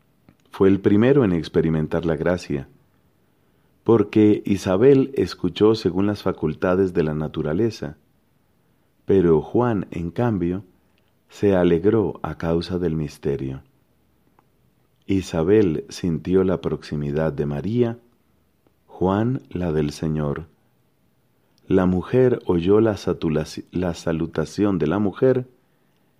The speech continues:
el hijo sintió la presencia del hijo. Ellas proclaman la gracia, ellos, viviéndola interiormente,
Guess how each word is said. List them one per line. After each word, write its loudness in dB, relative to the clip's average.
el 4
hijo 0
sintió 2
la 2
presencia -2
del -4
hijo. -8
Ellas 4
proclaman 0
la 0
gracia, -4
ellos, 0
viviéndola 4
interiormente, 0